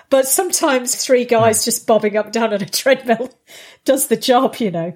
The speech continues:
Speaker 1: <laughs>
Speaker 2: Absolutely. A completely different topic, pretty m-, similar to the first question I was asking, but a little more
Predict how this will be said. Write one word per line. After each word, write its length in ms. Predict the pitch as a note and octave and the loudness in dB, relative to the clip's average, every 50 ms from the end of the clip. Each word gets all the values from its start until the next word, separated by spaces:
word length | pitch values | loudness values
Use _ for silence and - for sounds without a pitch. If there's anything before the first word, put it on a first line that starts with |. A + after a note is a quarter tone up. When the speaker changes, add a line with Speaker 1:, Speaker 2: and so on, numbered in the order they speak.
| _ - | _ -2
Speaker 1:
<laughs> 880 | C4 A#3 - - - - - - _ _ _ _ _ _ _ _ - D#4 D4+ - - - C#4+ C#4+ _ - - - - - - - | -2 -2 -2 -6 -20 -20 -20 -20 _ _ _ _ _ _ _ _ -4 -4 -4 -4 -8 -8 -8 -8 _ -16 -16 -14 -14 -14 -8 -4
Speaker 2:
Absolutely. 580 | C3 C3 - - C#3+ C3+ C3 C3+ C#3+ C3 A#2 - _ _ _ _ _ _ _ _ _ _ _ - - - - - - - - - - - - _ _ _ _ _ - - | -4 -4 -4 -2 -4 -4 -4 -6 -8 -12 -12 -14 _ _ _ _ _ _ _ _ _ _ _ -14 -12 -10 -10 -10 -10 -12 -14 -16 -20 -20 -20 _ _ _ _ _ -4 -2
A 80 | F#3 | -2
completely 520 | - - A3+ G3 - - B3+ F#3 - G3+ D#3+ | 0 0 0 0 2 0 0 0 0 0 0
different 400 | C#3 E3+ E3 - D#3+ C3+ B2+ - | 2 0 2 2 2 2 2 2
topic, 500 | - B2+ C3 - C3+ A#2+ - - - - | 0 0 0 0 -2 -4 -4 -4 -8 -4
pretty 200 | - F#3+ E3 D#3 | -2 0 0 0
m-, 340 | D3+ - _ - - - - - D#3 | -2 -4 _ -12 -16 -14 -10 -6 -4
similar 540 | - - - - F3+ E3+ E3+ D#3 D3+ D3 C3+ | -2 0 2 2 4 4 4 4 4 2 0
to 320 | - - - C#3 C3 B2+ | 0 0 2 2 2 2
the 100 | B2 C3 | 2 0
first 280 | B2+ - C#3+ C3+ C3+ - | 0 0 0 0 0 0
question 300 | - C#3+ C3 C3 - C#3 | 0 0 0 0 0 -2
I 80 | C#3 C#3+ | -4 -2
was 180 | C3+ C3 - | -2 -2 -2
asking, 420 | C3+ C3 B2+ C3 - - C#3 C3+ C3 | -2 -2 -4 -4 -2 0 0 0 2
but 140 | D#3+ D#3+ | 2 2
a 60 | D#3+ D#3+ | 2 2
little 240 | D#3 E3+ E3 D#3 | 2 2 2 4
more 380 | D3+ C#3+ D3 D3 C#3+ C3+ C3 | 4 4 6 6 4 4 4